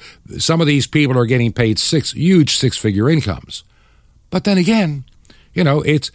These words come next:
it's nonprofit. We just all profit well personally. Well, doctors were telling her they would be taking her husband off the ventilator,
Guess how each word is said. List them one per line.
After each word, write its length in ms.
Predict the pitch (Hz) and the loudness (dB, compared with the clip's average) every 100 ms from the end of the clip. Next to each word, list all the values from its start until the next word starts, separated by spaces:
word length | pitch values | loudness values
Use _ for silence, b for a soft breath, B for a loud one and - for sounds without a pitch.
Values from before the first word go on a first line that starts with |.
| B B | B B
it's 160 | 143 | 0
nonprofit. 720 | 135 139 147 127 185 151 - - _ _ _ | 2 2 2 0 0 0 -2 -12 _ _ _
We 100 | 131 | -2
just 220 | 139 135 139 | 0 0 0
all 160 | 117 | -2
profit 380 | - 120 107 107 | 0 0 0 -2
well 200 | 95 95 | 0 -2
personally. 640 | - 208 147 85 65 - - _ - - _ _ _ _ _ _ _ _ - b b b b b b b b | 0 -2 0 -4 -8 -14 -20 _ -20 -20 _ _ _ _ _ _ _ _ -20 b b b b b b b b
Well, 160 | 127 120 | 0 2
doctors 520 | 147 180 - 143 113 | 2 0 0 -2 0
were 360 | 117 104 87 - - | 0 0 -2 -10 -14
telling 340 | - 135 123 101 | -6 -2 0 0
her 340 | 92 78 90 - - - - b b b | 0 0 -2 -6 -20 -20 -20 b b b
they 100 | - | -4
would 140 | 107 104 | -2 0
be 120 | 107 | -2
taking 440 | - 127 117 117 | 0 -2 -2 -2
her 160 | 104 104 | 0 0
husband 400 | 95 113 - 101 | 0 -2 0 0
off 340 | 95 95 - - _ - | 2 0 -2 -10 _ -4
the 100 | 101 | 0
ventilator, 580 | 113 139 85 78 85 | 0 0 -2 -4 -6